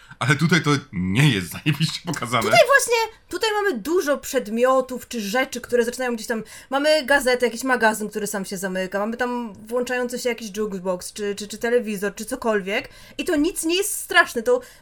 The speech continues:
Speaker 2: może miało być jumpscarem w jakiś sposób, ale na przykład na mnie nie wywołuje to żadnego wrażenia.
Speaker 1: To miało być entertaining. On kilka razy podczas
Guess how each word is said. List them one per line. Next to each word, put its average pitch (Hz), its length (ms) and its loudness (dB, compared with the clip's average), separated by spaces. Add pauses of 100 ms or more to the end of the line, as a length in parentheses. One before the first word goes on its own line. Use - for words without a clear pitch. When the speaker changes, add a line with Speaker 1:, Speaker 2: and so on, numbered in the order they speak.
Speaker 2:
może 370 320 4
miało 320 300 6
być 214 240 -4
jumpscarem 208 800 -2
w - 20 -8
jakiś 214 300 -4
sposób, 196 600 -8 (480)
ale 247 160 2
na 277 100 2
przykład 277 220 -6
na 294 140 4
mnie 302 140 0
nie 302 120 0
wywołuje 302 320 -4
to 320 100 -6
żadnego 302 320 -2
wrażenia. 180 580 -4
Speaker 1:
To 156 80 2
miało 185 240 4
być 185 220 0
entertaining. 165 800 2
On 110 80 0
kilka 180 260 0
razy 165 180 4
podczas 156 420 -2